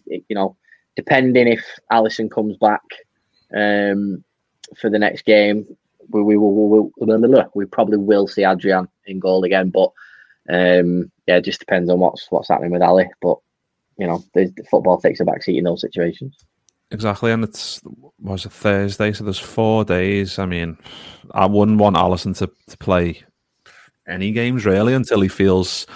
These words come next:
Speaker 2: there's no point, is there? Because if he
Speaker 1: No.
Speaker 2: makes a mistake, then he's only gonna be kicking himself as well, just for, for pu-, rushing them back into that situation. And, like, it's different. Like, I'm not saying it's different for Klopp with,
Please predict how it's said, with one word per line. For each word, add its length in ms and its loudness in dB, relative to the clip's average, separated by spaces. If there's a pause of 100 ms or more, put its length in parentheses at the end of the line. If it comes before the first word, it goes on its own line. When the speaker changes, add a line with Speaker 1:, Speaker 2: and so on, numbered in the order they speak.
(200)
Speaker 2:
there's 120 -4
no 140 6
point, 280 0
is 140 0
there? 140 2
Because 640 -2
if 80 -4
he 100 2
Speaker 1:
No. 120 4
Speaker 2:
makes 180 -2
a 140 -18
mistake, 340 0
then 100 -2
he's 120 0
only 160 0
gonna 180 -2
be 200 -2 (680)
kicking 240 0
himself 640 0 (280)
as 120 -2
well, 240 4
just 260 -4
for, 100 -6 (120)
for 200 -2
pu-, 180 -8
rushing 300 -2
them 80 -2
back 200 0
into 160 -6
that 140 -2
situation. 480 -2
And, 60 0
like, 100 0
it's 120 -12
different. 340 -2 (360)
Like, 100 -2
I'm 80 -2
not 180 -2
saying 140 -2
it's 100 -6
different 320 -6
for 100 -6
Klopp 320 -2
with, 140 0